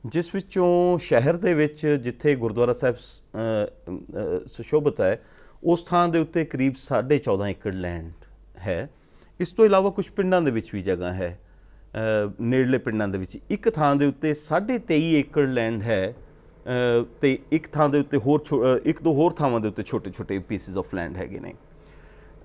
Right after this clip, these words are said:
ਸ-, ਸ਼੍ਰੋਮਣੀ ਗੁਰਦੁਆਰਾ ਪ੍ਰਬੰਧਕ ਕਮੇਟੀ ਦੇ ਕੋਲ ਇਸ ਗੁਰਦੁਆਰੇ ਦਾ ਪ੍ਰਬੰਧ ਜਿਹੜਾ ਹੈ, ਉਹ ਪਿਛਲੇ, ਅ, ਅ, ਬਾਰਾਂ, ਦਸ ਬਾਰਾਂ ਸਾਲਾਂ ਤੋਂ ਆਇਆ।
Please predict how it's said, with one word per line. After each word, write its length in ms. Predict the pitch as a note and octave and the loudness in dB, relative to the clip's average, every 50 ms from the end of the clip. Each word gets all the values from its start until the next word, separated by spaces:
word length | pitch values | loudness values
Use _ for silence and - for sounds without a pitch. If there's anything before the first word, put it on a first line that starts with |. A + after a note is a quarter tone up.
| - - | -20 -18
ਸ-, 340 | - - - - - - - - | -14 -12 -10 -10 -12 -12 -16 -18
ਸ਼੍ਰੋਮਣੀ 500 | - - - D#3+ D#3+ F#3 G3+ G#3+ A#3 C4 | -16 -6 -2 4 6 6 8 8 6 6
ਗੁਰਦੁਆਰਾ 400 | A#3 G#3 G3+ F#3 F#3+ G#3 G#3 G#3+ | 6 6 4 6 6 8 8 8
ਪ੍ਰਬੰਧਕ 560 | G#3 - D#3 D3 C#3 F3 G3+ G3 G#3+ G3+ G3+ | 6 6 2 2 4 4 4 4 4 2 2
ਕਮੇਟੀ 440 | - F3+ D3+ C#3+ C#3+ C#3 - E3+ E3+ | 2 0 2 2 2 0 0 -4 -2
ਦੇ 140 | D3 D#3+ D3+ | 0 0 -2
ਕੋਲ 480 | - - - B2+ A#2+ C3 C#3 C#3 C#3 C#3+ | -2 -2 -2 0 2 4 4 6 6 4
ਇਸ 200 | - - - A2 | 2 0 -2 -4
ਗੁਰਦੁਆਰੇ 500 | A2+ A#2+ A#2 A2+ C3 C3+ C3 C#3 C#3+ C3+ | -2 -2 0 2 6 6 6 8 6 6
ਦਾ 160 | B2+ C3 B2+ | 4 2 2
ਪ੍ਰਬੰਧ 460 | - A#2 G#2+ F#2+ G2 B2+ C#3 C#3 A2+ | 2 0 -2 0 2 2 2 2 0
ਜਿਹੜਾ 180 | A2 G#2 F#2+ F#2 | 0 0 2 2
ਹੈ, 60 | F#2+ | 2
ਉਹ 140 | A#2+ E3 E3 | 2 2 0
ਪਿਛਲੇ, 760 | - D#3+ D3+ - - D#3 E3 E3 D#3+ D#3+ D#3+ D#3+ D#3+ D3+ | -4 -6 -8 -8 -6 -4 0 0 2 2 2 2 0 -2
ਅ, 200 | - - - - - - G#2+ B2+ C3 B2+ A#2 - - - - F2+ | -4 -6 -12 -12 -10 -6 -4 -4 -2 -4 -6 -8 -12 -14 -12 -14
ਅ, 280 | E2 - - - - B2+ - - - B2+ | -14 -12 -14 -14 -14 -14 -14 -12 -2 2
ਬਾਰਾਂ, 240 | C3 C#3 C#3+ C#3+ B2 - - - B2+ | 4 4 4 4 0 -2 -6 -4 -2
ਦਸ 260 | A#2+ C3 C#3+ - - | 2 2 0 0 4
ਬਾਰਾਂ 200 | C#3 C3 A#2+ A#2 | 2 4 4 2
ਸਾਲਾਂ 300 | - B2 G#2+ F#2+ G2 F#2+ | 0 0 -2 -2 -2 -6
ਤੋਂ 180 | F2+ - F#2 - | -4 -4 -4 -4
ਆਇਆ। 180 | F#2+ F2+ E2 | -4 -6 -10